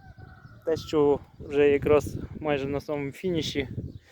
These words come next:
вона так підкачала, це було якби самий неприємний момент. Е, в нас було, нагадаю, тисяча,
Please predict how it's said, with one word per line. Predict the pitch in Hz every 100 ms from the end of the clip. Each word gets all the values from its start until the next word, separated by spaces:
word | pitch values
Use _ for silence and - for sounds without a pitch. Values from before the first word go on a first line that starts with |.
| - - _ _
вона | 151 147 139
так | 139 -
підкачала, | - - 143 202 208 185 - - - - - - - - -
це | -
було | - 147 147 143
якби | 143 - -
самий | 147 147 143
неприємний | 135 139 139 120 120 117 - - - _ - 131
момент. | 123 117 - - - 151
Е, | 135 131
в | 160
нас | 180 -
було, | 143 143 143
нагадаю, | 139 143 139 131 127 - -
тисяча, | - 139 - - 139